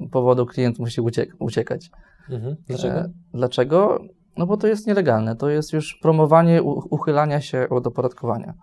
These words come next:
Speaker 2: Okej, dobra. To jakie są kole-,
Speaker 1: <laughs>
Speaker 2: kolejne czynniki, które
Speaker 1: No.
Speaker 2: z-, powinny sugerować, że, że powinno się uciekać z biura?
Speaker 1: Na pewno brak personelu z kwalifikacjami, może brak biura nawet, bo są osoby, które się spotykają w kawiarni.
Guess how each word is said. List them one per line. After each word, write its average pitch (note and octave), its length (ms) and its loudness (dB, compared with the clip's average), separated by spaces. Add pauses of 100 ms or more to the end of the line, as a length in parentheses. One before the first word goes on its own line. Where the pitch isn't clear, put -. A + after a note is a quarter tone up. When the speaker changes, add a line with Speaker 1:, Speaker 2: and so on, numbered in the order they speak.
(300)
Speaker 2:
Okej, D3 400 0
dobra. B2+ 260 -2
To F#3 140 2
jakie F3+ 220 6
są D3+ 100 4
kole-, D3 340 4
Speaker 1:
<laughs> - 40 0
Speaker 2:
kolejne D3 340 6
czynniki, B2 500 -4
które A#2+ 220 -2 (560)
Speaker 1:
No. F#3 160 2
Speaker 2:
z-, - 80 0 (140)
powinny C3 440 0
sugerować, B2+ 480 0
że, B2 100 -2 (380)
że A#2 80 -10
powinno B2 260 -4
się A#2+ 160 -4
uciekać A2 340 -8
z A2 40 -10
biura? A2 220 -12 (1040)
Speaker 1:
Na C#3 280 -4
pewno E3+ 420 4
brak D#3+ 420 2 (100)
personelu D3+ 800 2
z G#3 100 -10
kwalifikacjami, C#3 1080 -2
może C#3 240 0
brak C#3 280 4
biura C#3+ 260 8
nawet, A#2 240 2
bo A#2+ 120 -2
są C3 200 -2
osoby, B2 300 0
które B2 220 0
się B2+ 80 -4
spotykają B2 480 -4
w A#2+ 40 -10
kawiarni. B2 600 2